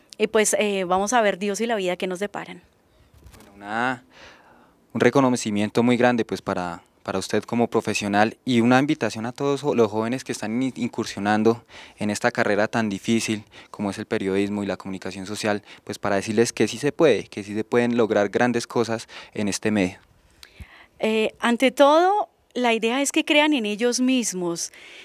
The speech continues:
Speaker 1: que crean que no solamente la radio y la comunicación existe en los grandes medios. También aquí, desde este lugar calladito, se pueden hacer muchísimas cosas.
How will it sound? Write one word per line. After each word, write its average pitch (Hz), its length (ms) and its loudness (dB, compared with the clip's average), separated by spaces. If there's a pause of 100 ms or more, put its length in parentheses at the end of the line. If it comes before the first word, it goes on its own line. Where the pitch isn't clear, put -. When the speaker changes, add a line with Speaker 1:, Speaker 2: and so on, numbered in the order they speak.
(100)
Speaker 1:
que 220 160 6
crean 240 380 2
que 262 100 -2
no 196 140 -2
solamente 226 640 0
la 202 100 2
radio 202 300 2
y - 20 -4
la 226 100 -2
comunicación 196 760 -4
existe 226 600 0 (280)
en 208 160 -2
los 196 160 -2
grandes 190 420 0
medios. 190 540 -4 (240)
También 214 360 2
aquí, 349 440 2
desde 208 360 2
este 220 220 0
lugar 277 400 4
calladito, 240 560 2
se 254 80 -2
pueden 233 220 0
hacer 240 180 0
muchísimas 214 640 -6
cosas. 175 440 0